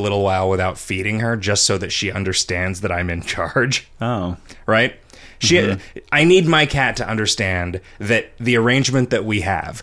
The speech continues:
Speaker 1: where she lives in my house and I buy food for her, is an arrangement that is wholly at my discretion.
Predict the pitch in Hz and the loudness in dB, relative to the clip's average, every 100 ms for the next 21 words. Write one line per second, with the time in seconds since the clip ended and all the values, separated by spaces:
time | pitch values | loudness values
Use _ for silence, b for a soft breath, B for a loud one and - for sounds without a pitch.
0 | B - 98 - 120 113 104 110 101 101 | B -2 0 2 2 2 2 0 2 0
1 | 92 82 78 - - 90 87 90 92 - | 0 -2 -2 -4 -2 -4 -2 -2 -2 -2
2 | 123 123 - 95 85 82 B B B 135 | 0 0 0 -2 0 -2 B B B 0
3 | 135 135 135 131 120 110 117 113 101 - | 0 2 0 0 0 0 2 2 0 -2
4 | - - 135 123 117 104 - 104 92 85 | -4 2 4 4 2 0 -2 -4 -4 -4
5 | - - - - - | -6 -6 -8 -8 -8